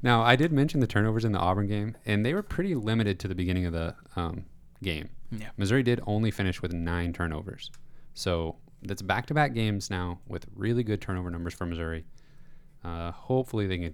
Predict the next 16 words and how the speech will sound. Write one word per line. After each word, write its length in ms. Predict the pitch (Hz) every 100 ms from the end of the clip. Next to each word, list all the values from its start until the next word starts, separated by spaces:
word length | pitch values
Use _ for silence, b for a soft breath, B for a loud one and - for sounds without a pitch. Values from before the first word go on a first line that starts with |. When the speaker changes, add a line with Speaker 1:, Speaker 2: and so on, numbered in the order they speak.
| -
Speaker 1:
continue 380 | - 101 139
that 260 | 123 107 -
perfect 300 | - 120 117
opportunity 540 | 107 101 107 101 95
to 380 | 92 - 90 85 - b b b b -
have 80 |
a 60 | 80
nice 500 | 87 104 104 - - - - -
turnover, 520 | - 104 107 101 101 -
low 200 | 101 120
turnover 340 | 127 117 104
game 300 | 92 90 87 -
against 260 | 90 -
T 120 | -
C 160 | 90 -
U. 260 | 87 87